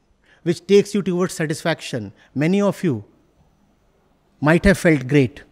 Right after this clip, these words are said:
because we feel satisfied with all kinds of awful things. If you do a secret poll asking people, "What is it that satisfies you?" we, you will get the kind of list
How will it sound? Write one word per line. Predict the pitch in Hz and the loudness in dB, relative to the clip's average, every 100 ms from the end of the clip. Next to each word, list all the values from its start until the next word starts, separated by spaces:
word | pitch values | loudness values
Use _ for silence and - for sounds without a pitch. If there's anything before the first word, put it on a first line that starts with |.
| _ _ _ _ _ _ | _ _ _ _ _ _
because | 147 156 202 | -4 2 2
we | 180 | 2
feel | 202 214 214 | 0 2 0
satisfied | 185 170 175 - 196 180 | 0 -4 -4 0 0 2
with | 185 - | 0 0
all | 175 214 208 | 2 4 4
kinds | 190 202 196 | 0 0 0
of | 190 | 0
awful | 175 143 160 | -2 0 -2
things. | 139 117 101 - - _ _ _ _ _ _ _ _ _ _ _ _ _ _ _ _ _ _ _ - | -2 -6 -8 -14 -20 _ _ _ _ _ _ _ _ _ _ _ _ _ _ _ _ _ _ _ -6
If | 160 | -2
you | 190 | 0
do | 175 185 | 4 4
a | 190 | 4
secret | - 185 202 208 - | 2 -2 0 0 2
poll | 208 190 123 95 _ _ _ _ _ _ _ _ _ _ _ _ _ _ - | 4 4 4 -2 _ _ _ _ _ _ _ _ _ _ _ _ _ _ 0
asking | 160 156 - 202 | 2 2 0 0
people, | 180 147 170 180 | 0 0 0 2
"What | 160 165 | 2 4
is | 208 | 4
it | 233 233 - - - | 6 4 0 -18 -4
that | 165 - | -2 0
satisfies | 175 170 - 185 185 | -2 -2 0 2 2
you?" | 170 120 98 _ _ _ _ _ _ _ _ - | 2 -2 -4 _ _ _ _ _ _ _ _ -6
we, | 147 196 | 2 4
you | 175 | 6
will | 202 196 | 6 8
get | 196 196 | 6 6
the | 214 | 4
kind | 190 185 208 | 4 4 6
of | 220 202 | 6 4
list | 202 233 - - - | 6 6 4 -12 -20